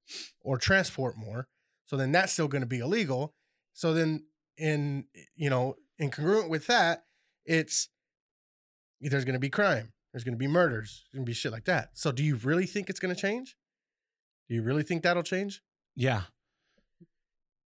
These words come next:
Speaker 2: 'Cause being illegal, prohibition makes things illegal. Um, so that's why people get murdered. That's why people, 'cause you have nobody to go to. You can't call.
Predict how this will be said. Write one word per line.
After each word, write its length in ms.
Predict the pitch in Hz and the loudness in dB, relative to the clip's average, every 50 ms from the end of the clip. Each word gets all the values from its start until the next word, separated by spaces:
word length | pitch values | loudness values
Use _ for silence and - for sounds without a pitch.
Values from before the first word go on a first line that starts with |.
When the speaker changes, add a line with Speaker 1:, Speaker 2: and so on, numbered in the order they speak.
| _ - | _ -4
Speaker 2:
'Cause 380 | - 160 151 127 117 - - - _ _ _ _ _ _ _ _ _ _ _ _ - 147 | 0 0 0 0 -2 -6 -8 -12 _ _ _ _ _ _ _ _ _ _ _ _ -10 -4
being 260 | 117 147 156 160 160 | 0 2 2 2 2
illegal, 600 | 147 131 123 120 131 143 139 165 165 165 165 143 - - - - | 2 2 2 2 2 2 2 2 2 0 -2 -4 -8 -12 -4 0
prohibition 600 | - 165 175 147 123 160 160 - - 143 135 123 | 2 2 2 2 2 2 2 2 0 0 0 0
makes 240 | 123 127 120 - - | 0 -2 -2 -4 -6
things 300 | - 131 120 120 107 107 | -4 -2 0 0 0 0
illegal. 440 | 113 104 113 117 98 101 95 92 90 - _ _ _ _ _ _ _ _ _ _ _ _ _ _ _ _ _ _ _ _ _ _ _ _ _ _ _ _ _ _ _ _ _ - | 0 0 0 0 0 0 -2 -2 -4 -8 _ _ _ _ _ _ _ _ _ _ _ _ _ _ _ _ _ _ _ _ _ _ _ _ _ _ _ _ _ _ _ _ _ -4
Um, 480 | 110 107 104 101 101 101 98 98 92 _ - - - - - - - - - _ _ _ _ _ _ - | -2 0 0 0 0 -2 -4 -6 -8 _ -14 -12 -10 -8 -8 -8 -10 -12 -16 _ _ _ _ _ _ -6
so 220 | - - 143 127 | -2 0 2 2
that's 280 | 117 143 143 - - - | 4 2 0 0 -2 0
why 220 | 139 151 143 139 | 2 4 4 4
people 280 | 131 - 139 123 135 127 | 4 0 -2 -2 0 0
get 160 | 127 131 113 | 0 0 2
murdered. 360 | 117 120 123 127 120 113 107 | 2 2 2 2 2 0 0
That's 220 | 107 120 117 - | 0 -2 -2 0
why 140 | - 135 123 | 0 0 0
people, 300 | 117 - 127 113 120 120 | 0 0 -2 0 0 -2
'cause 280 | 110 - 135 120 107 117 - _ _ - | 0 0 -2 -2 -2 -4 -8 _ _ -12
you 260 | 123 120 123 139 131 | -6 -2 0 2 2
have 180 | 127 143 139 135 | 2 2 2 2
nobody 280 | 135 135 127 123 123 | 2 2 2 2 0
to 40 | 117 | 0
go 120 | 139 143 | 0 0
to. 140 | 143 - - | 0 0 -2
You 60 | 131 | -2
can't 220 | 117 - 147 139 123 | 0 0 0 0 0
call. 220 | - 147 131 117 | 0 0 0 0